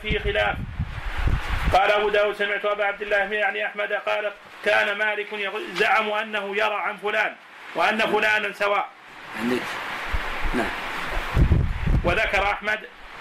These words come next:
Speaker 1: مثل حديث جا-، مثل حديث جابر أن سليكا جاء والنبي صلى الله عليه وسلم يخطب، عن جابر عن س-، عن سليك أنه جاء، أن-، أنه جاء والنبي صلى الله عليه وسلم يخطب. قال: "وسمعت أحمد يقول"،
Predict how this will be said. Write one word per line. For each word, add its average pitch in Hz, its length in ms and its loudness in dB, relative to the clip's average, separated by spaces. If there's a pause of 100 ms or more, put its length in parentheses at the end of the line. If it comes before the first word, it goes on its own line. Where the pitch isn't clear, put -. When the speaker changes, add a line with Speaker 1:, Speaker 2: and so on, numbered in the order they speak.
(120)
Speaker 1:
مثل 208 240 4
حديث 208 380 2
جا-، 208 320 2
مثل 214 280 -2
حديث 208 380 -2
جابر 214 360 2 (440)
أن 208 160 2
سليكا 214 380 2
جاء 208 300 2
والنبي 214 320 -4
صلى 208 140 0
الله 214 120 2
عليه 214 180 2
وسلم 208 320 -4
يخطب، 214 320 -4
عن 208 180 0
جابر 214 400 0
عن 214 140 -2
س-، 214 100 -4
عن 214 360 -2
سليك 214 300 -2 (580)
أنه 214 300 4
جاء، 226 300 0 (320)
أن-، 214 180 2
أنه 214 280 2
جاء 214 300 0
والنبي 214 300 -6
صلى 208 120 0
الله 214 100 4
عليه 214 100 2
وسلم 214 240 -2
يخطب. 220 360 -2 (540)
قال: 220 260 6
"وسمعت 214 340 2
أحمد 214 360 2
يقول"، 214 440 -2